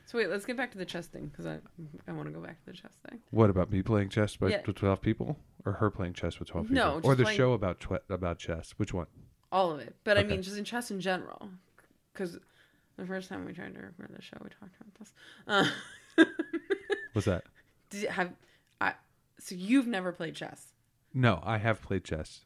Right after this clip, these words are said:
Speaker 2: I'm not good at chess.
Speaker 1: Okay. Did you, but you did not grow up playing chess?
Speaker 2: No, I know, I know what, what moves, I know what pieces move where.
Speaker 1: Okay.
Speaker 2: I know,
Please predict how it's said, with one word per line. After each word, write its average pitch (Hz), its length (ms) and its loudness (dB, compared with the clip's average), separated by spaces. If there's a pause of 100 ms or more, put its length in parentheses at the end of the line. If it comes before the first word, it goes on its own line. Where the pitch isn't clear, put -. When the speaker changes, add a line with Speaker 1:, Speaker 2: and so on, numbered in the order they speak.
(100)
Speaker 2:
I'm 117 180 2
not 95 260 -2
good 101 220 -2
at - 120 -6
chess. - 520 -14
Speaker 1:
Okay. 185 180 2 (760)
Did 170 180 -6
you, 185 160 -12
but 190 160 -2
you 202 160 -2
did 202 140 -4
not 175 280 -2
grow 170 280 0
up - 320 -4
playing - 260 -16
chess? - 280 -16
Speaker 2:
No, 107 400 0
I 127 140 0
know, 127 520 -2 (100)
I 113 120 -2
know 127 200 2 (140)
what, 120 320 0 (880)
what 120 300 2
moves, 120 540 0
I 123 100 -2
know 127 120 2
what 123 280 2
pieces 131 500 -2
move 113 540 0 (320)
where. 98 460 0 (240)
Speaker 1:
Okay. 156 240 -14 (340)
Speaker 2:
I 104 140 -2
know, 101 480 0